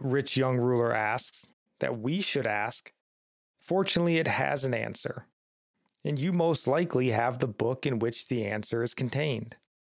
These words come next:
And if you don't have a Bible,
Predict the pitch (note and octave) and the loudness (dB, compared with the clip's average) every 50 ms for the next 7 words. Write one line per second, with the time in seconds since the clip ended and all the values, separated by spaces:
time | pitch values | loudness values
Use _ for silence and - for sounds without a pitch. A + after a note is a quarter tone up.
0 | _ _ _ _ _ _ _ _ _ _ _ _ _ _ - C3+ C#3 C#3+ C#3 C3+ | _ _ _ _ _ _ _ _ _ _ _ _ _ _ -6 -4 -2 0 0 -2
1 | - C3 C3 A2+ A#2+ C3 E3+ A3 A3 C3 A#2 A#2+ A2+ G#2+ A#2 G#2 G#2 G#2+ G#2 A2 | -2 -2 -2 0 2 2 2 2 2 2 2 2 2 2 2 0 0 0 0 0
2 | G#2 G2+ A#2 C3 D3+ - | 0 0 0 0 -2 -4